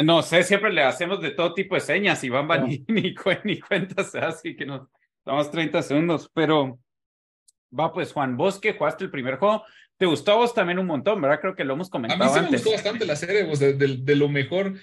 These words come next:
Speaker 1: Ah,
Speaker 3: creo
Speaker 1: pero yo
Speaker 3: que
Speaker 1: digo el, el videojuego ya, porque hay, hay,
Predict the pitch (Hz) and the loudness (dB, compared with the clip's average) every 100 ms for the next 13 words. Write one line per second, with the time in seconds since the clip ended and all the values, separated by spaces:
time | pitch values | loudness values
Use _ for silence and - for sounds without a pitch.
0 | - 156 208 214 - 214 202 208 254 233 | -2 4 4 2 0 2 6 6 4 2
1 | 214 185 202 170 - 233 262 233 185 185 | 0 2 2 2 2 4 4 4 4 4
2 | - - 180 156 196 214 180 185 214 226 | 0 -8 -10 -2 -2 -2 0 0 0 -4
3 | 170 | -10